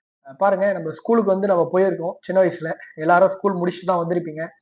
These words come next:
ஸ்கூல்ல பாருங்க, நிறைய கத்துக்கிறோம் பாருங்க. ரொம்ப முக்கியம். கத்துக்கிட்டு பாருங்க, அதை நம்ம வாழ்க்கையில அப்ளை பண்ணும்போது என்ன ஆகுதுன்னா,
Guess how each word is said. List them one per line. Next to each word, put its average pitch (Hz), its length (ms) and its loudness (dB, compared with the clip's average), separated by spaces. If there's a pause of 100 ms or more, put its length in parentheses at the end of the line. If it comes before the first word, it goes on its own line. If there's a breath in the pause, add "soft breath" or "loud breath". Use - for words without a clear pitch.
(480)
ஸ்கூல்ல 214 320 -4
பாருங்க, 185 240 4
நிறைய 175 220 2
கத்துக்கிறோம் 175 440 -2
பாருங்க. 131 260 -12 (340)
ரொம்ப 175 180 -14
முக்கியம். 170 280 -8
கத்துக்கிட்டு 202 420 0 (120)
பாருங்க, 185 300 4 (140)
அதை 165 160 -4
நம்ம 156 200 -4
வாழ்க்கையில 190 400 6
அப்ளை 175 260 2
பண்ணும்போது 175 340 -2
என்ன 175 160 0
ஆகுதுன்னா, 160 340 -4